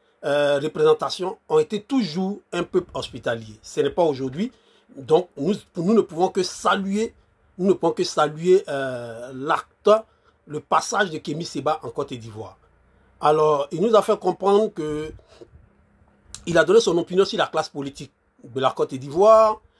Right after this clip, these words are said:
Il a jugé l'opposition comme il ne fallait pas. Il a trouvé que le régime,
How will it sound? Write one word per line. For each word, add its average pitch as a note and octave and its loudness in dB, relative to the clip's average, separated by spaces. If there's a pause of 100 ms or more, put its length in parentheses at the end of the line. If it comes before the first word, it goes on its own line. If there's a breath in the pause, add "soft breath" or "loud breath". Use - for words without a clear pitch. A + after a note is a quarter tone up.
(180)
Il D3 -8
a C#3 0
jugé D#3+ 2
l'opposition D3+ 0
comme D#3+ -2
il C3+ -2
ne B2+ -4
fallait F#3+ 0
pas. G#3+ 2 (300 soft breath)
Il C#3+ -8
a C#3+ 0
trouvé E3+ -2
que F#3+ -2
le D3+ -2
régime, E3+ 2